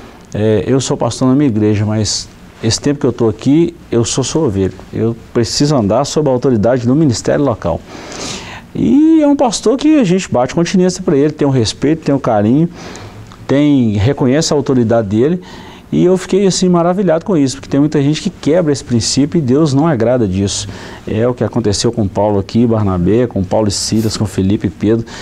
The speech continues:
A gente vê eles reconhecendo a autoridade da liderança, respeitando. Por isso que missões deu certo, professor.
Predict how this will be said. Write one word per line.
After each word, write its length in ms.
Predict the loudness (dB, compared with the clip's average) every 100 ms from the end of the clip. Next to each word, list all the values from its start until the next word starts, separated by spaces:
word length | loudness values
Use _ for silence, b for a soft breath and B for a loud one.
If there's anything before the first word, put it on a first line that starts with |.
| B -6
A 80 |
gente 260 | -2 -2 -2
vê 140 | 0
eles 200 | 2 2
reconhecendo 540 | 0 -2 -2 -2 -2 -2
a 40 |
autoridade 680 | -2 -2 -2 -2 0 0 0
da 80 | 0
liderança, 680 | 0 0 0 0 0 -2 -6 B B B
respeitando. 720 | -2 0 0 0 0 0 -2
Por 160 | 0
isso 140 | -2 0
que 80 | 0
missões 360 | 0 0 0
deu 120 | 0
certo, 300 | -2 -4 -6
professor. 480 | -8 -12 -10 -12 -12